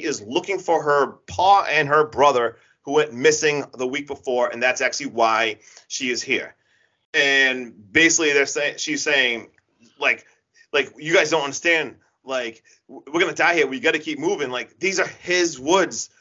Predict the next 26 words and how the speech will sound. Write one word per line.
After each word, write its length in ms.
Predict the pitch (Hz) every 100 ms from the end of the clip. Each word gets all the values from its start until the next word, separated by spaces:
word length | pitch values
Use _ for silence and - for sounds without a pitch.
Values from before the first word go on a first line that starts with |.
| _ -
Like, 260 | 147 - _ - 117
do 100 | 185
you 60 |
know 120 | 196
where 160 | 208 196
we 140 | 156
are?" 300 | 156 220 269 - _ -
And 100 | 139
they're 100 | 156
like, 220 | 147 113 _ -
"What 200 | 170 202
are 40 | 180
you 60 |
talking 340 | 151 170 151 120
about?" 240 | 104 90
And 100 | 113
she's, 240 | 196 156 - _ -
"This 200 | 196 175
is 80 |
Victor 400 | - - 190 190
Crowley's 640 | 180 - 151 156 147 131 101
woods." 640 | 127 165 151 - - -
So 260 | - 139 107
dun 200 | 127 117 -
dun 220 | 98 95
dun. 600 | 226 180 170 170 165 160